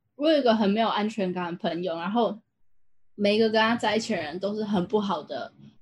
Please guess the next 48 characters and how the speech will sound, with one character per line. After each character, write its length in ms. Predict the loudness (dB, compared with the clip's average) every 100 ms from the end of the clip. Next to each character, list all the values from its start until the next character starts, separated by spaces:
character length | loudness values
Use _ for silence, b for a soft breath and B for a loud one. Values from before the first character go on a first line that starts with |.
| -20 -20 -20 _ _ _ _
收 380 | -10 0 4 6
尾， 320 | 4 2 -8 _ _ _ -6
然 160 | -4
后 500 | -2 0 0 0 -2 _ _ _ _ _
每 160 | -2 0
个 100 | 0
跟 100 | 2
他 140 | 4
在 160 | 4 2
一 40 |
起 100 | 2
的 60 | 0
人 80 | 2
在 180 | 4
一 40 | 4
起 100 | 4
的 100 | 0
期 220 | 0 2
间 180 | 2 2
都 100 | 0
很 180 | -2 -4
痛 320 | -4 0 0
苦， 220 | -2 -6
因 100 | -2
为 60 | -2
都 100 | -2
被 160 | -2 -4
管 320 | -4 -6 -4
到 160 | -4
一 40 | -4
个 80 | -6
不 160 | -12
行， 280 | -12 -14 -12 -2
但 120 | 2
是 60 | 2
他 160 | 2
就 120 | 0 -2
遇 180 | -2
到 220 | 0 0 -2
一 120 | -8
个 280 | -10 -10 -12
很 180 | -4 -2
喜 160 | 0 -2
欢 140 | -4
被 100 | -4
他 120 | -6
管 220 | -8 -12 -14
的， 80 | -18